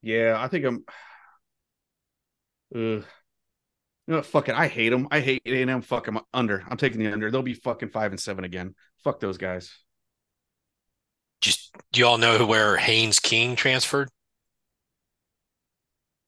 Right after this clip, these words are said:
Speaker 2: You wouldn't.
Speaker 1: Uh,
Speaker 2: You, you
Speaker 1: T C.
Speaker 2: wouldn't.
Speaker 1: Oh,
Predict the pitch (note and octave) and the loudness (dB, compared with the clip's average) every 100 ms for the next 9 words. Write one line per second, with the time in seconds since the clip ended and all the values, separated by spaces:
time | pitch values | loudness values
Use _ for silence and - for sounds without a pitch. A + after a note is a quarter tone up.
0 | _ _ _ _ A2+ G#2+ G#2 G2 G2 F#2 | _ _ _ _ -4 0 0 2 0 -2
1 | - - A#2 A#2 - G#2 G2 E2+ G2 _ | -8 -4 -2 -2 0 2 2 0 -6 _
2 | _ _ _ _ _ _ - G2 F#2+ | _ _ _ _ _ _ -6 -4 -4